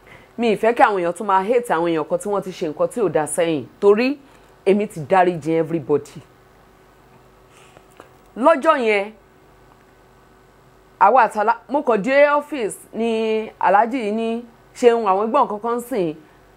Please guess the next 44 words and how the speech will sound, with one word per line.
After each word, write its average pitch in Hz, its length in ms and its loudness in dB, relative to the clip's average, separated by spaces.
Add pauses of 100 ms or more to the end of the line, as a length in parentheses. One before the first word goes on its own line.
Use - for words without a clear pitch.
(540)
No, 262 460 2 (520)
mo 311 180 2
wà 247 140 4
ní 277 100 -4
N 311 160 -4
T 262 340 0
A, 196 40 4
mo 226 180 -2
lọ 247 160 2
sí 247 140 -6
N 277 140 -2
T 254 200 -10
A. 180 280 0 (1400)
Ṣé 294 140 -2
mo 262 100 4
fẹ́ 277 140 2
lọ 254 100 4
ṣe 240 200 -4
program 254 500 -2
mi 208 120 -4
ni? 208 320 -6
Àbí 196 340 2
wọ́n 330 280 2
ránṣẹ́ 311 300 0
sí 294 160 -4
mi 247 160 -4
pé 277 160 -4
kí 269 180 -8
n 226 160 -2
wá? 262 140 4 (1040)
Bí 277 100 2
mo 262 140 6
ṣe 247 180 0
dé 262 100 -2
N 269 140 -2
T 220 260 0
A, - 20 2
mo 214 140 -2
bá 277 160 2
wọn 214 160 0
jàre 202 260 2
jàre 226 280 0
ní, 262 120 -4
"À, 180 160 2